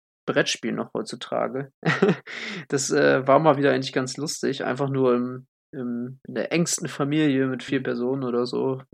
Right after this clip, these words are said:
Speaker 1: ähm, mit Eltern und Bruder. <laughs>
Speaker 2: Ja.
Speaker 1: Nee, und, äh, Silvester war ähnlich, äh, also so ruhig ins neue Jahr gekommen. Wie sah's denn bei dir aus? Ja, viel mehr kann ich auch nicht berichten. <laughs>
Speaker 2: Ja.
Speaker 1: Sollte man ja auch nicht.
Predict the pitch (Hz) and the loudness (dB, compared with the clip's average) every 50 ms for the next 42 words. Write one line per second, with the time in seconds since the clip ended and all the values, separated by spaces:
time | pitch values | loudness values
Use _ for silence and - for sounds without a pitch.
0 | - - 131 123 113 113 113 113 113 117 117 127 - _ _ _ _ _ _ _ | -14 -6 -4 -2 -2 -2 -2 -6 -8 -10 -10 -12 -14 _ _ _ _ _ _ _
1 | _ _ _ _ _ - - 135 123 - - - - - - - 120 123 131 127 | _ _ _ _ _ -12 -8 -8 -8 -8 -8 -12 -12 -8 -2 0 2 2 2 2
2 | 123 120 117 120 - 127 123 127 135 127 135 135 - _ - - - - 165 139 | 0 0 -2 -4 -4 -4 -2 2 2 2 2 0 -4 _ -14 -10 -4 -4 -4 -4
3 | - - _ _ - - - - - - - - - - - 160 196 180 123 - | -4 -10 _ _ -18 -16 -14 -14 -12 -12 -12 -12 -6 4 10 12 12 12 12 8
4 | - - 165 160 156 139 160 156 147 143 135 139 131 147 170 - - 156 127 123 | 2 0 2 2 2 4 6 6 6 6 6 4 6 6 6 8 8 6 8 8
5 | 120 131 156 165 160 160 170 - - 127 127 131 127 127 127 127 127 127 123 127 | 8 6 6 4 4 2 0 0 2 4 6 6 6 6 6 6 4 4 4 4
6 | 127 123 120 113 107 113 - - - - 127 127 123 127 123 123 123 123 123 123 | 4 2 2 0 -2 -6 -8 -8 -4 0 0 0 0 0 0 0 0 0 -2 -4
7 | - - 131 131 131 131 131 131 123 123 - 120 117 113 117 113 117 120 117 - | -6 -8 -2 0 2 2 2 2 -2 -2 -2 0 2 4 6 6 6 6 4 0
8 | - 120 117 120 123 120 - - 120 113 117 117 - - - 117 110 110 110 113 | 0 -2 -2 -2 -4 -8 -8 -8 -4 -2 -2 -2 -2 -2 -6 -4 -2 -2 -2 -2
9 | 110 110 107 107 110 - - - 107 110 113 - - 151 151 151 147 - 151 139 | -2 -2 -2 -2 -4 -6 -6 -4 -2 -2 -2 -2 -2 0 2 2 4 6 6 6
10 | 139 135 135 131 131 - 135 131 143 143 - - 110 - - - 180 - - 110 | 6 4 2 0 -2 -2 0 0 0 -2 -4 -10 -10 -8 -4 -4 -4 -4 -4 -6
11 | 104 101 151 160 156 156 127 117 113 110 110 117 117 113 120 | -2 2 4 4 4 4 2 2 2 0 -2 -2 -4 -6 -6